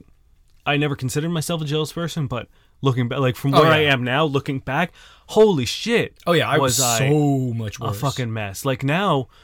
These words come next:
Speaker 1: um, I can't remember what I was, oh, it, you know, anytime I mention that Amanda's a burlesque dancer,
Speaker 2: Mm-hmm.
Speaker 1: everyone's like, "Well, aren't you jealous that a bunch of guys are looking at," I was like,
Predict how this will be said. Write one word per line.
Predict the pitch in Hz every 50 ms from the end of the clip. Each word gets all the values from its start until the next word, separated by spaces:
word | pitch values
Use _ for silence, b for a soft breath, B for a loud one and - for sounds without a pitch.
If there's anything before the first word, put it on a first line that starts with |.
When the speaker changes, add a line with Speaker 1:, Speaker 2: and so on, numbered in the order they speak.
| b b b b b b b b b _ _ _ _ _ _
Speaker 1:
um, | - 139 131 127 123 120 117 117 117 117 - - - _ _ _ _
I | -
can't | - - 180 180
remember | 175 170 165 175 170 165 160 147 - - _ -
what | 151 151 160 147
I | 143
was, | 170 165 143 -
oh, | 180 185 160 139 131 127
it, | 139 143 135 - - - -
you | 165 170
know, | 131 123
anytime | 131 170 190 175 185 175
I | 160 151
mention | 151 147 135 - 135 131
that | 123 117 - - -
Amanda's | - 139 131 123 123 123 110
a | 117
burlesque | 104 120 117 123 156 190 - -
dancer, | 120 95 - - 147
Speaker 2:
Mm-hmm. | 151 127 127
Speaker 1:
everyone's | 135 127 127 123 -
like, | 127 117 -
"Well, | 147 143
aren't | 135 131 - -
you | 117
jealous | - 135 131 156 -
that | 175 135
a | 110
bunch | 123 127 - -
of | 113
guys | 127 117 127 151 151
are | 135
looking | 127 113 127 131
at," | -
I | 131
was | 123 -
like, | 139 131